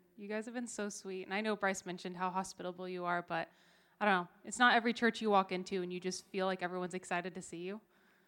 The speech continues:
And also, your worship team is really good. <laughs> Singers, you're sounding amazing. Sorry, those are all my thoughts that weren't in my notes. But, um, yeah, I just wanna close this out in prayer. But I had a thought. Would you mind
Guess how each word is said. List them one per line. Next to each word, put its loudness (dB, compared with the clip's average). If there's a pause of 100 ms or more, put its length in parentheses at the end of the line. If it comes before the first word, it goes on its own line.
(800)
And 10
also, 12
your 12
worship 8
team 0
is 0
really 4
good. 2 (180)
<laughs> 12 (100)
Singers, 8
you're 6 (140)
sounding -6
amazing. -6 (340)
Sorry, 12
those 6
are 12
all 12
my 12
thoughts 8
that 6 (120)
weren't 4
in -4
my 2
notes. -2 (180)
But, 10 (460)
um, 6 (120)
yeah, 4
I -4
just -6
wanna 4
close 0
this -2
out 4
in -6
prayer. 0
But 6
I -2
had 4
a 6
thought. 4
Would -8
you -6
mind 2